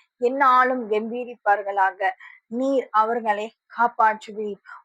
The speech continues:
உம்முடைய நாமத்தை நேசிக்கிறவர்கள் உம்மில் களி கூறுவார்களாக." பிரியமானவர்களே, இன்றைக்கும் அவரிடத்துல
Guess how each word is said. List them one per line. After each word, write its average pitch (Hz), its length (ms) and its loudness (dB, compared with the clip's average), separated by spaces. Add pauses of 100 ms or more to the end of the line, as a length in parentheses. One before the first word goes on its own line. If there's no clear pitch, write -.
(120)
உம்முடைய 254 260 2
நாமத்தை 247 600 -2
நேசிக்கிறவர்கள் 220 880 -6 (200)
உம்மில் 247 460 -4
களி 240 420 -6
கூறுவார்களாக." 190 920 -2 (520)
பிரியமானவர்களே, 214 880 -6 (260)
இன்றைக்கும் 233 720 -4 (220)
அவரிடத்துல 233 640 0